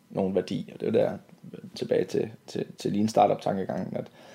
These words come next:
at vi havde måske ikke lige været ude og sige, hvad er lige vores value proposition for, for,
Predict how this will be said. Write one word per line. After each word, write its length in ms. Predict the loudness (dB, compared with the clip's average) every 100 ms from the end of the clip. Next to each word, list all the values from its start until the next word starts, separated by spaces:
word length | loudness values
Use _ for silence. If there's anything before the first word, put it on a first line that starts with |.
| -20 -10
at 140 | -4
vi 60 | 2
havde 160 | 4 4
måske 180 | 6
ikke 120 | 6 8
lige 180 | 8 8
været 120 | 8
ude 180 | 6 4
og 60 |
sige, 140 | 4 4
hvad 120 | 6
er 100 | 8
lige 180 | 6 4
vores 260 | 2 2
value 200 | 2 2
proposition 520 | 2 -4 -4 -10 -10 -8
for, 240 | -4 -4 -4
for, 300 | -8 -6 -6